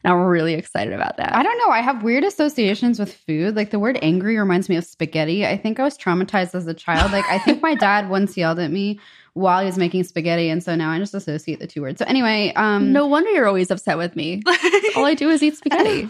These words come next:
Speaker 2: <laughs> Oh my
Speaker 3: This is
Speaker 2: gosh, I
Speaker 3: wild.
Speaker 2: just realized that. Wow, this is a deep-seated emotional issue.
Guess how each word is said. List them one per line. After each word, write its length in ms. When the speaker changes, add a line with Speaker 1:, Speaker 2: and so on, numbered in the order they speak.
Speaker 2:
<laughs> 100
Oh 140
my 180
Speaker 3:
This 300
is 20
Speaker 2:
gosh, 80
I 160
Speaker 3:
wild. 80
Speaker 2:
just 280
realized 540
that. 360
Wow, 380
this 180
is 120
a 60
deep-seated 640
emotional 540
issue. 460